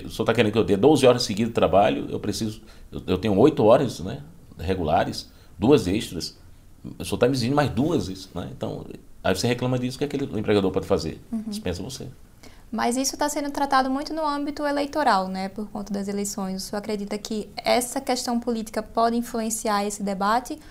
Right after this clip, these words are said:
Speaker 2: ou é algo que a gente realmente precisa ter independentemente das eleições?
Speaker 1: Segunda opção. Independentemente da eleição, independente do governo,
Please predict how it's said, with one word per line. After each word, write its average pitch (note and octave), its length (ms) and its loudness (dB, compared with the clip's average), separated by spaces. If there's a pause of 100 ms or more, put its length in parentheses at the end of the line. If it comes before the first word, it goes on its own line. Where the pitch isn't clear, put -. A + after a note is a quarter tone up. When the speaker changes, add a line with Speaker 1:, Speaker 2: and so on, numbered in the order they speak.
(180)
Speaker 2:
ou A#3+ 100 4
é A3+ 80 6
algo A3+ 160 2
que A#3+ 120 -4
a A#3 40 2
gente A#3 240 -4 (220)
realmente A3 440 -2
precisa A3 480 -4
ter A3 420 -4
independentemente G#3+ 800 -4
das G#3 160 -4
eleições? G3+ 640 -8 (680)
Speaker 1:
Segunda F#2+ 340 0
opção. - 300 -4 (480)
Independentemente F#2+ 880 2
da A2+ 60 0
eleição, G2 380 0
independente E2+ 340 0
do A2 80 -2
governo, D#2+ 440 -4